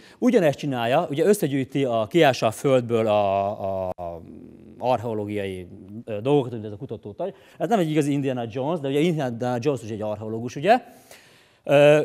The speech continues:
meg, ö, ö, megkeresi ezeket a jele-, ezeket a, a leleteket, ezt a szót keresem most már egy öt perce, tehát a leleteket, ö, ö, megkeresi, de ő nem néhány napra, hanem száz, ezer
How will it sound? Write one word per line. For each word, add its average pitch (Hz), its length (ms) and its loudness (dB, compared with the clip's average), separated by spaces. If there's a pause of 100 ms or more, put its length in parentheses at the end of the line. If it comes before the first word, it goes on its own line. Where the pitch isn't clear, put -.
meg, 190 320 4
ö, 156 260 4
ö, 151 160 4 (160)
megkeresi 170 520 6
ezeket 135 400 0
a 135 40 4
jele-, 139 260 4
ezeket 117 480 0
a, 101 340 2
a 98 80 -2 (240)
leleteket, 131 800 4
ezt 113 120 -10
a 113 40 -12
szót 101 160 -12
keresem 107 280 -10
most 98 140 -14
már 95 100 -14
egy 92 60 -10
öt 101 140 -10
perce, 120 320 0
tehát - 220 -10
a 139 60 2
leleteket, 151 600 6
ö, 113 320 0
ö, 110 140 -4
megkeresi, 202 560 -2 (200)
de 190 80 -2
ő 220 40 4
nem 254 220 0
néhány 165 360 -2
napra, 170 460 2 (180)
hanem 175 440 -2
száz, 175 540 4 (160)
ezer 143 600 4